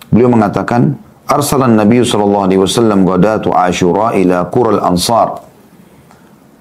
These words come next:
Bahwasanya Nabi sallallahu alaihi wasallam suatu hari pernah mengutus seseorang mendatangi perkampungan orang-orang Ansar di Madinah untuk menyampaikan pesan,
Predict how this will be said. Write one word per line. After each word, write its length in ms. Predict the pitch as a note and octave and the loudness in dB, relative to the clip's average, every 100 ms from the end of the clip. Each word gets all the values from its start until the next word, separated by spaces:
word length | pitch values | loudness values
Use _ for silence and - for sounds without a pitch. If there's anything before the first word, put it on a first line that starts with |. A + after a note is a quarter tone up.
| - - | -4 -2
Bahwasanya 400 | G#2+ G#2+ C#3+ C#3 | 0 2 2 2
Nabi 160 | B2+ | 2
sallallahu 160 | B2 A#2+ | 2 2
alaihi 80 | C3+ | 2
wasallam 160 | C#3 | 0
suatu 160 | B2+ A#2+ | 0 0
hari 140 | B2+ | 0
pernah 200 | C3 A#2 | 0 0
mengutus 360 | A2 A2 A#2+ A#2+ | 2 0 0 -2
seseorang 400 | A2 G#2+ B2 A#2 | 0 0 0 2
mendatangi 480 | G#2 G2 G#2 A2+ A#2 | 2 0 0 0 0
perkampungan 720 | A2 G#2 G2 G2 G#2 A#2 C3 | -2 0 0 2 2 2 0
orang-orang 520 | - G2+ F#2+ G#2+ A2+ - | 0 0 0 0 0 0
Ansar 480 | G#2 G2 A#2 F2 | 0 0 -2 0
di 80 | E2 | 0
Madinah 720 | F2 F2 F#2+ E2 D2+ - - | 2 2 2 2 -2 -8 -4
untuk 280 | A2+ A#2 - G#2+ | 0 0 0 0
menyampaikan 560 | F#2+ E2+ F2+ F#2+ F#2+ | 0 0 -2 -2 -2
pesan, 440 | G2 - F#2+ B1 | -2 -2 -2 -2